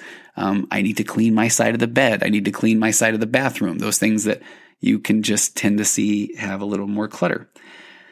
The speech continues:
The fifth, uh, uh, thing she references, "Clutter makes us anxious because we're never sure what it's going to take to get through to the bottom of the pile." And man, that one's true. I have a hidden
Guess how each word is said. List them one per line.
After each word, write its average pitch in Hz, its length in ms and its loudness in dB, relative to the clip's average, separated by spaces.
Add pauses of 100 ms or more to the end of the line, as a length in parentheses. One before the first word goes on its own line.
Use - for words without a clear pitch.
(320)
The 110 80 0
fifth, - 380 0
uh, 101 500 2 (200)
uh, 98 340 -2
thing 101 260 0
she 98 220 0
references, 107 480 -2
"Clutter 139 340 0
makes 123 240 2
us 113 120 0
anxious 139 380 2
because 107 300 0
we're 101 80 2
never 110 380 2
sure 107 400 0
what 107 240 -4
it's 101 160 -2
going 104 220 0
to 104 60 -4
take 95 260 -2
to 101 80 -2
get 95 180 -2
through 104 220 -2
to 104 60 -4
the 104 80 -2
bottom 101 300 -2
of 101 40 0
the 98 140 -6
pile." 120 320 0 (360)
And 104 180 0
man, 120 400 2
that 117 180 2
one's 120 240 0
true. 98 320 -2
I 101 100 0
have 131 520 -2
a 110 220 0
hidden 147 500 0